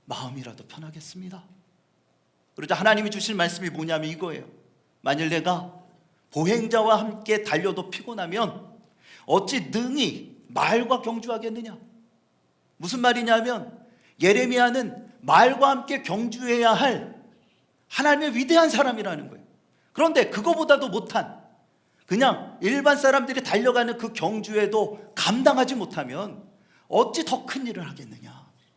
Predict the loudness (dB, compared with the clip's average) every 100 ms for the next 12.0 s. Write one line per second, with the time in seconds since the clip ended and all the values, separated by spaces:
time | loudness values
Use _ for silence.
0 | _ _ _ _ _ _ _ _ _ _
1 | _ _ _ _ _ -10 -4 -2 -2 -2
2 | -4 -8 -8 -12 -18 -20 _ -18 -16 -18
3 | -18 -20 -20 -20 -12 -8 -6 -4 -2 0
4 | 0 -2 -8 -14 -20 _ _ _ _ -20
5 | -20 -20 -20 -20 -20 -20 -20 _ _ _
6 | _ -12 -8 -6 -4 -4 -4 -8 -12 -12
7 | -16 -20 -20 -20 -20 -20 -20 -18 -18 -18
8 | -18 -18 -18 -18 -18 -18 -20 -20 -20 -20
9 | -20 -20 -20 -20 -20 _ _ _ _ -10
10 | -6 -4 -2 0 0 -2 -8 -10 -8 -8
11 | -8 -10 -14 -18 -20 -20 -20 -20 -20